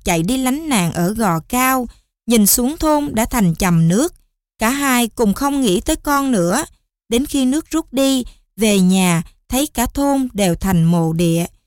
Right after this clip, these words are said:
Duy chỉ có mái nhà mình vẫn còn nguyên. Vào cửa xem, thì hai con vẫn ngồi đầu giường, cười đùa vui vẻ chẳng sao cả. Có người nói,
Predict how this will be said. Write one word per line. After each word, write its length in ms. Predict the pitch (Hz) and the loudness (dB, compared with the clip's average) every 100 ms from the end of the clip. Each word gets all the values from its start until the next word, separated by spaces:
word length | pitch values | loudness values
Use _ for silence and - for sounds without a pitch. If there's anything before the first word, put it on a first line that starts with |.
| _ _ - | _ _ -2
Duy 240 | 247 240 | 0 0
chỉ 140 | - | -2
có 160 | 202 294 | -2 -2
mái 240 | 294 269 | -2 -2
nhà 240 | 339 302 214 | -2 0 2
mình 280 | 185 190 175 | 2 2 2
vẫn 220 | 185 214 | 0 -2
còn 320 | 240 202 185 | 0 0 2
nguyên. 340 | 240 302 285 214 - _ _ - | 2 0 -2 -4 -8 _ _ -4
Vào 200 | 208 180 | -2 -2
cửa 240 | 185 175 | 0 0
xem, 420 | 240 285 269 269 240 - _ | 2 0 0 -2 -4 -14 _
thì 200 | 247 196 | 0 0
hai 240 | 196 262 285 | 2 -2 -2
con 260 | 302 294 | -2 -2
vẫn 180 | 233 247 | 0 0
ngồi 220 | 262 208 | 0 0
đầu 220 | 185 190 | 0 0
giường, 400 | 185 180 190 175 165 - _ | 0 0 2 2 0 -8 _
cười 220 | - 226 202 | 0 2 4
đùa 280 | 202 190 | 2 2
vui 240 | 185 277 294 | 0 -2 -2
vẻ 340 | 233 180 190 269 | 0 0 0 -2
chẳng 200 | 214 214 | -2 0
sao 300 | - 285 285 | 0 -2 -4
cả. 460 | - 190 165 220 311 _ _ _ _ _ | -2 -2 0 -2 -4 _ _ _ _ _
Có 120 | 294 | -4
người 280 | 294 226 170 | 0 2 2
nói, 400 | 175 185 226 | 2 2 0